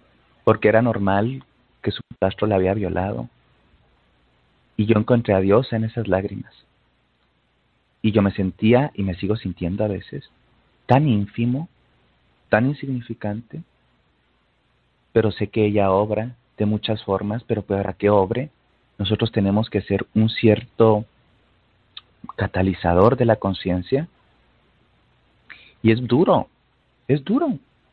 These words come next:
No tiene que ser con algo bonito. Le decía hace poco a mi pareja, es que a veces yo veo a Dios en el abismo.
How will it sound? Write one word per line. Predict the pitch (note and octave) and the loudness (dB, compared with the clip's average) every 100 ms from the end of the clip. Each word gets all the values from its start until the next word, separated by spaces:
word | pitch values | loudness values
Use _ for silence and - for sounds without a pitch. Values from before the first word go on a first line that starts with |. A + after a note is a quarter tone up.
| _ - | _ 0
No | C#3 D#3 | 2 2
tiene | F3 F3+ | 2 0
que | F3 | 0
ser | - - | -4 -2
con | D#3+ | -2
algo | D#3 D#3+ | 0 2
bonito. | D3 D3+ E3 | 0 0 2
Le | D3+ | 2
decía | A2 - B2+ | 2 0 0
hace | D3 C3 _ - | 0 -2 _ 2
poco | B2 A#2+ D3 | 2 2 2
a | B2 | 2
mi | A2 | 0
pareja, | F#2+ F#2 A#2 D#3 B2+ - _ _ _ _ _ | 0 0 0 -2 -8 -10 _ _ _ _ _
es | - A2 | -8 0
que | C3 | 2
a | A#2 | 4
veces | B2 - B2+ | 2 -2 -4
yo | B2 | -2
veo | B2 A2+ | 2 0
a | |
Dios | A2+ A#2 D3+ | 2 -2 -2
en | C3+ C3 | -4 -4
el | G#2 | -4
abismo. | F#2+ A#2 - C#3 | -4 -6 -8 -14